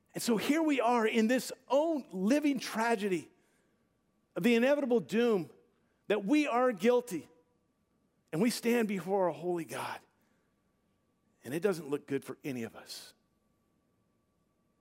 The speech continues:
And then the eucatastrophe happens. A twist in the story.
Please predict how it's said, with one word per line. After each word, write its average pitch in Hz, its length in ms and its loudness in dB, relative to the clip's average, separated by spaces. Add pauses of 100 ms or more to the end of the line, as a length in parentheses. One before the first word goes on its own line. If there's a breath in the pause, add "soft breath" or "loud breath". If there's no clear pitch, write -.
(920)
And 87 180 -18
then 165 260 0
the 151 80 -6
eucatastrophe 110 920 -6
happens. - 600 -16 (960)
A - 60 -20
twist - 440 -8
in 123 100 -8
the 107 60 -8
story. - 520 -14